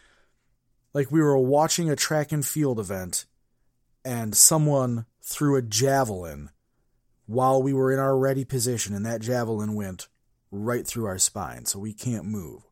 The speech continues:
We're just pivoting around that single point. So our head, our shoulders, and our hips are all kind of rotating around one single point.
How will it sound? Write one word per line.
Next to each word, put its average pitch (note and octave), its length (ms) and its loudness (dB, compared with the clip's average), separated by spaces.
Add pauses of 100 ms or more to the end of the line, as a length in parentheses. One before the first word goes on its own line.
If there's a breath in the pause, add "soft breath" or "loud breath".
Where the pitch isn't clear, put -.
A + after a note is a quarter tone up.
(380 soft breath)
We're A#2 100 -4
just A2+ 220 -4
pivoting C3+ 400 -2
around A#2 260 -4
that F#2+ 160 -6
single G#2 300 -2
point. F#2 360 -12 (440 soft breath)
So A2 440 -2 (380)
our G2 220 -4
head, D#3+ 480 0 (160)
our - 80 -8
shoulders, C#3+ 760 2 (680)
and A2+ 540 -4 (400)
our B2 60 -4
hips - 640 -2 (340)
are A#2 100 -4
all C3+ 220 2
kind C#3 180 -4
of A#2+ 60 -2
rotating A2+ 640 -4
around G#2+ 360 -6
one A2+ 420 -4 (160)
single G2 480 -2
point. - 380 -10